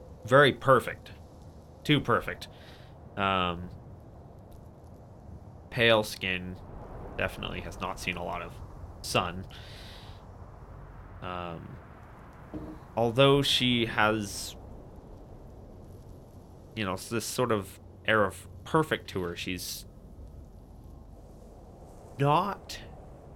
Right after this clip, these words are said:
very good at tapping into people's, you know,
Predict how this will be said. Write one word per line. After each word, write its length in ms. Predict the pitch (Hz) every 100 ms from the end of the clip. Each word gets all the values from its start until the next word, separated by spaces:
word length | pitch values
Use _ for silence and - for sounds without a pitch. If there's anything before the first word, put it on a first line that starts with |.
| -
very 680 | - 127 123 120 117 110 107 - - - - - - - - - - - - - - - - - - - - - - - - - - - - 123
good 300 | 160 151 139 -
at 540 | 120 120 107 - - - - - - - - - - - - -
tapping 380 | - 110 113 104
into 160 | 101
people's, 580 | 95 104 101 98 95 92
you 80 | 95
know, 260 | 90 82